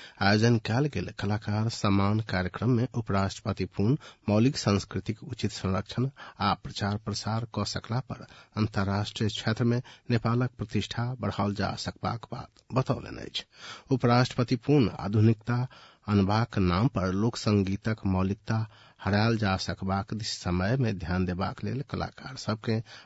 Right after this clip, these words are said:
आग्रह कयलनि। नेपालक राजनीतिक तथा सामाजिक परिवर्तन में संगीत तथा कला क्षेत्र महत्वपूर्ण योगदान पहुंचावल स्मरण करैत उपराष्ट्रपति पुन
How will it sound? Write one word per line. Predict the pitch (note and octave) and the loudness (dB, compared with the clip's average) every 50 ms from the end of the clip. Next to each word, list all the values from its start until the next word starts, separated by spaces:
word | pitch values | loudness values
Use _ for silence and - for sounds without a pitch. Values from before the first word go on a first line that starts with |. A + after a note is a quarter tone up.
| _ - | _ -6
आग्रह | A#2+ B2+ B2 G2+ G2+ F#2 - - | -4 -4 -2 -2 -4 -6 -6 -8
कयलनि। | - - F2+ D#2 C#2 - - - - - - - - _ | -10 -10 -8 -8 -10 -12 -14 -18 -20 -20 -20 -20 -6 _
नेपालक | - A#2 G#2+ - A2 A2+ A#2 C#3+ - - | 2 2 4 4 2 2 2 0 0 0
राजनीतिक | A#2 G#2 G#2 G2+ G2 G2 G2+ G#2 G#2+ - C3 - | 0 0 2 2 4 4 4 4 2 0 -2 -2
तथा | - - F#2+ - - F#2 F2+ | -2 -4 -4 -4 -4 -4 -4
सामाजिक | - - G2 G2+ G2+ G2+ G2+ G#2 A#2+ A#2+ - | -2 0 0 0 2 0 0 -2 -4 -6 -4
परिवर्तन | - F#2+ F2 F2 E2 E2 F2 G2+ - G#2+ A#2 | -2 0 0 2 0 -2 -4 -4 -2 0 2
में | A#2 A2+ D3+ - - - - - | 2 2 2 0 -6 -12 -20 -18
संगीत | - - - G#2+ G#2 G#2+ B2 C3+ - | -8 0 4 4 6 6 4 2 0
तथा | B2+ - - G#2+ G2+ | -2 -2 -2 -4 -4
कला | - - F#2+ F#2 F2 F2+ | -2 -2 -2 0 -2 -2
क्षेत्र | - - - C3 B2 - G2+ F2+ - - - - - - | -2 0 0 0 0 2 -2 -6 -6 -8 -12 -20 -20 -6
महत्वपूर्ण | - G#2 G2 G#2 A2+ A2 - - B2+ C3 C3 | -2 0 0 2 0 -2 0 2 4 6 6
योगदान | B2 A2 F#2+ F#2 G2 F#2+ G#2 A#2 | 6 4 2 2 2 2 2 2
पहुंचावल | A2+ - G#2+ G2+ F#2+ - - F2+ F2+ F#2+ A2 A2 - - G#2+ | 2 2 4 4 4 2 2 0 0 0 0 -2 -2 -4 -6
स्मरण | - - - F#2+ G2 G2+ G2+ F#2+ F2+ | -4 -2 0 2 2 2 2 0 -2
करैत | - - F#2+ G2 A#2 D3 - - - - - - _ | -4 -4 -2 -2 -2 -2 -4 -10 -18 -20 -20 -14 _
उपराष्ट्रपति | - A2 G#2+ - G2+ G#2 G#2 A2 G#2+ - - - A#2 A2+ - F#2+ | -4 -4 -2 0 0 2 2 2 0 -2 -4 -2 -2 -2 -2 -4
पुन | - - F#2+ F#2+ G2 B2 | -4 0 0 2 2 2